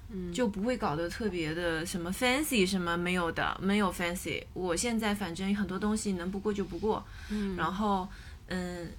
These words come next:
Speaker 2: 走个仪式我觉得是 OK，比如说元宵节吃个汤圆，
Speaker 1: 嗯。
Speaker 2: 生日吃个蛋糕什么，这个我觉得是应该必须有的，没有就心酸了啊。
Speaker 1: 嗯。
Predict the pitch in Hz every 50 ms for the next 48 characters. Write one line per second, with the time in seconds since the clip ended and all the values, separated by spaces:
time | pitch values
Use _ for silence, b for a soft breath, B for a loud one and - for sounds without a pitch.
0 | - - - - 214 196 170 - 196 185 180 196 202 - - 277 262 220 185 160
1 | - 170 170 - - - 196 196 214 214 175 175 165 196 208 208 208 208 - -
2 | - - 196 190 196 226 233 220 208 202 202 202 214 226 220 226 247 240 247 247
3 | 220 190 180 190 202 214 220 b b b b 214 190 180 247 254 254 220 - -
4 | 247 240 247 240 220 208 220 226 226 240 240 226 196 175 170 - 262 247 220 196
5 | 175 160 143 156 160 165 185 - - 196 - - 202 202 208 220 214 208 208 233
6 | 214 202 - 214 214 196 131 - 139 135 156 190 214 226 202 151 156 190 185 175
7 | 185 - 208 196 196 - 202 202 196 185 - - 151 - B 202 196